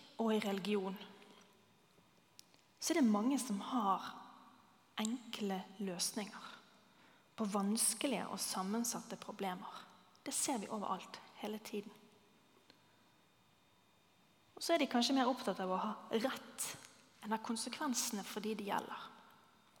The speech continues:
Men vi kan jo ikke ha det sånn at bare de som er liksom, har mest makt og er tryggest og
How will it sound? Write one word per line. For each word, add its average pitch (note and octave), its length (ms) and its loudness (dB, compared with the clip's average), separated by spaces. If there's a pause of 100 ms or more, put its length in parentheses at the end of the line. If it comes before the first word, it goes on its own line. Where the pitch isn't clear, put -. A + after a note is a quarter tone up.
(3000)
Men G#3+ 140 0
vi - 20 2
kan D#4 160 -2
jo A3 80 0
ikke A#3+ 160 -2
ha C#4+ 140 4
det G3+ 100 0
sånn G#3 220 0 (340)
at G3+ 80 2
bare G#3+ 240 2
de C4 140 4
som G3+ 180 0
er G#3 140 2
liksom, G#3 340 0 (720)
har A#3 100 2
mest C#4+ 320 2
makt - 480 0
og F#3+ 160 4
er F3+ 140 0
tryggest F#3+ 680 2
og F3 220 2